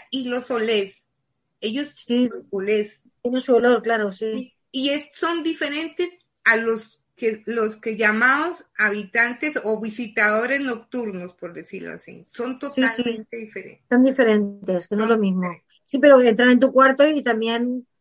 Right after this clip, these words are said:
Speaker 2: pues,
Speaker 1: Sí.
Speaker 2: eh, hacen, eh, ¿qué te digo yo? Mm, te podías haber quedado embarazada de ellos, podían haber hecho algún experimento genético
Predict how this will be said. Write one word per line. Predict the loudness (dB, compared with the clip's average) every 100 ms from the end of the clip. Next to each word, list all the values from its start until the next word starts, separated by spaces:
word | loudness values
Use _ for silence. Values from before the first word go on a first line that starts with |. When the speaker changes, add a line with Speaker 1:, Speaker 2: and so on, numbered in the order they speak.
| _ _ _
Speaker 2:
pues, | -6 -6 -8 -10
Speaker 1:
Sí. | -2
Speaker 2:
eh, | 2 4
hacen, | 2 0 -2 -4 -4 -12 -18 _ _ _
eh, | 2
¿qué | 4
te | 4
digo | 2 -2 -2
yo? | 0 0 0
Mm, | -6 -4 -6 -14 _ _
te | -4
podías | -2 -2 0
haber | 0
quedado | 2 2
embarazada | 2 -2 -2 -4 0
de | 0
ellos, | 0 -4
podían | -2 0
haber | 2 2
hecho | 0 0 -4
algún | -2 -4 -2 -4
experimento | -4 -2 -2 -2 -4
genético | -4 -4 -6 -4 -4